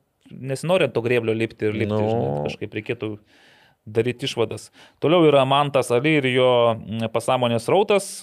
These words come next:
Speaker 1: kurį galite pasiskaityti. Ir va, Nikolas Oškinis irgi klausė, ar įsilieja jau geriau. Tikimės, Mantai, kad pačiam viskas bus gerai. Ir pabaiga, Tomas Petraitis.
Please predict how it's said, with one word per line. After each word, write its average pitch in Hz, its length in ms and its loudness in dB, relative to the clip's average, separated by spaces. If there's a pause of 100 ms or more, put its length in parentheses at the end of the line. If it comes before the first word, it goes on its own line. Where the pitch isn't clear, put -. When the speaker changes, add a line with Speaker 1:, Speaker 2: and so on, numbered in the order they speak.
Speaker 1:
kurį 160 220 -2
galite 151 300 0
pasiskaityti. 143 600 -6
Ir 120 120 -2
va, 117 120 -4
Nikolas 117 400 -4
Oškinis 113 480 -8
irgi 110 200 -8
klausė, 110 500 -4
ar 104 40 -8
įsilieja 120 600 -2
jau 110 160 0
geriau. 160 320 0 (380)
Tikimės, 131 320 -6
Mantai, 131 300 -4
kad - 160 -6
pačiam 120 320 -2
viskas 117 260 -6
bus 110 160 -8
gerai. 131 360 0 (520)
Ir 233 160 2
pabaiga, 202 480 4
Tomas 160 240 2
Petraitis. 170 680 0